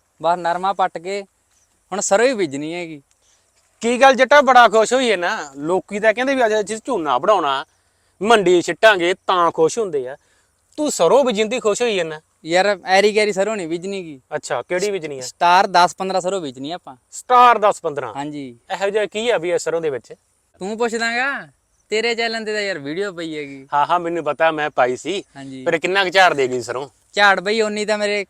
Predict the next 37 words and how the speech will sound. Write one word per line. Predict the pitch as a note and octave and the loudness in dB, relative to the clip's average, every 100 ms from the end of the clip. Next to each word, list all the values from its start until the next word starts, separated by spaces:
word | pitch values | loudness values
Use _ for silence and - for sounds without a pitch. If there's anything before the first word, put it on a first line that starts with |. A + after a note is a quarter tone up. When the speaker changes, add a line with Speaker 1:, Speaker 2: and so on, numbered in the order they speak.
| - | -2
Speaker 1:
ਕਣਕ | F#3+ G3 | -2 -2
ਨਹੀਂ | G3+ D#3+ | -8 -6
ਹੋਈਗੀ, | D#3+ D#3+ F3 D#3+ | -6 -6 -10 -10
ਜਿੰਨੀ | D#3 F3+ G3 | -6 -6 -4
ਇਹ | |
ਸਟਾਰ | G3 - E3+ E3+ | -6 -2 0 0
ਦਸ | E3 E3 | 0 -2
ਪੰਦਰਾਂ | E3 D#3 | -4 -8
ਸਰੋਂ | - C#3+ | -6 -6
ਹੋ | E3+ B2+ | -6 -10
ਗਈ। | A2 _ _ | -14 _ _
ਬਈ, | E3 F#3+ G3 | -16 -16 -16
ਵੱਧ | D3+ E3+ | -8 -8
ਤੋਂ | - | -6
ਵੱਧ | G3+ G3 | -6 -2
ਝਾੜ | G#3 F3+ | 0 0
ਇਹਦਾ | F3+ G3+ | -2 -6
ਕਿੰਨਾ | F#3+ G3+ | -6 -8
ਕੁ | G3 | -6
ਹੋ | E3+ | -8
ਸਕਦਾ | C3+ C3 | -8 -8
ਹੈਗਾ? | C#3 B2 - _ _ _ _ _ _ - F3+ | -10 -12 -18 _ _ _ _ _ _ -8 4
Speaker 2:
ਯਾਰ, | B3+ | 6
ਜਿਹੜੀ | B3 D4+ | 6 -2
ਸਟਾਰ | - G#3 F#3+ | 0 4 6
ਦਸ | G3 F#3 | 4 -2
ਪੰਦਰਾਂ | F3 F3 F3+ | -4 -2 -2
ਸਰੋਂ | E3+ E3+ D3+ | 0 -4 -4
ਆ | |
ਨਾ, | B2+ C#3 _ _ G#3+ | -8 -14 _ _ -8
ਇਹ | |
ਸਟਾਰ | G#3+ F#3+ F3+ | -6 0 2
ਐਗਰੀ | F#3+ G3 B3+ | 2 0 -2
ਸੀਡ | G3+ D#3+ | -2 -6
ਦੀ | B2 | -4
ਆਉਂਦੀ | A2 F2 | -8 -10
ਆ। | E2 | -18